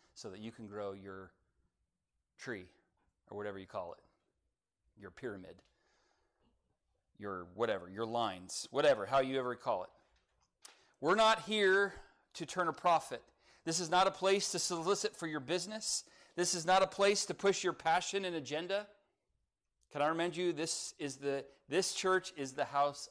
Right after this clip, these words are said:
of God. It's his church. It belongs to him. Not to me,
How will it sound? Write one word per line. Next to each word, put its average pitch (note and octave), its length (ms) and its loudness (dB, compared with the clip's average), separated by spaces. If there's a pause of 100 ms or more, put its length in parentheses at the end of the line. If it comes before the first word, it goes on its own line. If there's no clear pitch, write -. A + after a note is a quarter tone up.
of C3 340 2 (2000)
God. G2+ 320 -6 (2750)
It's - 100 -18
his A#2+ 220 -8
church. - 420 -18 (1040)
It - 60 -20
belongs C#3+ 360 -2
to F3 80 -14
him. E3+ 260 -12 (1040)
Not B2+ 260 -4
to E3 60 -12
me, E3 300 -6